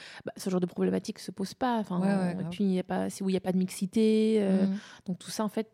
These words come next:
Speaker 1: si tu, si tu n'y es pas confronté, tu ne peux pas le connaître. Alors
Speaker 2: Ouais.
Speaker 1: que, bah, lui, euh, bah, c'était un des seuls, euh, entre guillemets, euh,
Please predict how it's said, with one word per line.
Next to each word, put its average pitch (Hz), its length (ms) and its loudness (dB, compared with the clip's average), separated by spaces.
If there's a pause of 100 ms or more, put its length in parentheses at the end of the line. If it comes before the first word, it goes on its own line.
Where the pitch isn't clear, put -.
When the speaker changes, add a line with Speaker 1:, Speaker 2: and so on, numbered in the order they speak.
Speaker 1:
si - 220 -2
tu, 208 240 -2
si - 180 -4
tu - 180 0
n'y 196 140 6
es 190 40 4
pas 208 160 -4
confronté, 190 540 -2
tu - 180 -10
ne 175 40 -6
peux 185 120 -4
pas 185 160 -6
le 180 260 -4
connaître. 233 520 -4
Alors 185 220 -2
Speaker 2:
Ouais. 202 100 -2
Speaker 1:
que, 185 200 0
bah, 175 200 -4
lui, 208 320 2
euh, 165 340 -4
bah, 170 300 -10 (640)
c'était - 200 -6
un 170 120 0
des 175 100 0
seuls, 196 320 0
euh, 165 380 -2
entre 170 240 -10
guillemets, 180 400 -2
euh, 165 160 -6